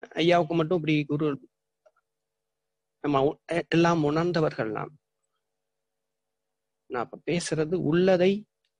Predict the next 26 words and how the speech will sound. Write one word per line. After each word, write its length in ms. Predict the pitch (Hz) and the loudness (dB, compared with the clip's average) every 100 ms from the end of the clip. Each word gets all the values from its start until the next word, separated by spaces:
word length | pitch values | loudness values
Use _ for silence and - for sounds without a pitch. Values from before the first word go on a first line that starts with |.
| _ _ | _ _
உணர்ந்ததை, 720 | 135 147 175 190 180 165 190 202 _ _ _ _ - | -2 0 2 2 2 2 0 -2 _ _ _ _ -6
உண்மையை 580 | 143 170 196 190 185 190 | 0 0 2 4 4 4
உங்களுக்கு 920 | 147 143 143 _ - 143 135 165 127 | 0 -4 -10 _ -6 -4 -4 -6 -6
உரைக்கின்றேன். 540 | 120 - - - - _ _ _ _ | -6 -8 -12 -14 -18 _ _ _ _
உள்ளதை, 600 | 120 131 139 123 123 202 _ _ _ _ _ _ _ _ _ - | -8 -4 -4 -4 -6 -8 _ _ _ _ _ _ _ _ _ -14
உணர்ந்ததை, 720 | 127 143 151 147 120 120 185 - _ _ _ _ _ _ - | -10 -8 -8 -6 -6 -6 -6 -10 _ _ _ _ _ _ -8
உண்மையைத்தான் 680 | 147 170 170 156 151 143 147 | -6 -4 -4 -6 -6 -8 -8
உங்களுக்கு 440 | 123 113 - 151 | -8 -8 -10 -12
நான் 160 | 110 101 | -14 -12
உரைக்கின்றேன். 540 | - - - - _ _ | -14 -16 -20 -20 _ _
எதுவும் 380 | - 135 151 147 | -8 -4 -2 -2
மிகைப்படுத்தி 460 | 127 156 160 143 151 | -2 -2 -4 -6 -6
எதுவும் 240 | 135 135 | -8 -8
சொல்வது 380 | 113 113 127 127 | -10 -12 -14 -18
இல்லை. 180 | - _ _ _ _ _ _ _ - | -20 _ _ _ _ _ _ _ -10
அதான் 180 | 123 165 | -4 0
ஐயா 220 | 147 160 | 2 0
நேத்து 560 | 147 147 143 131 131 - | 0 0 0 0 -2 -6
த-, 80 | - | -2
அருமை, 420 | - 117 127 147 | -2 -2 -2 -2
நல்லா 380 | 135 131 143 139 | -2 0 0 0
ஐயா, 240 | 127 139 | 0 0
ந-, 40 | 139 | -2
நன்றிங்க 480 | 127 147 143 139 160 | -4 -8 -8 -6 -6
மதன் 480 | 151 131 123 127 | -6 -6 -6 -6
ஐயா. 300 | - 127 - | -4 -6 -8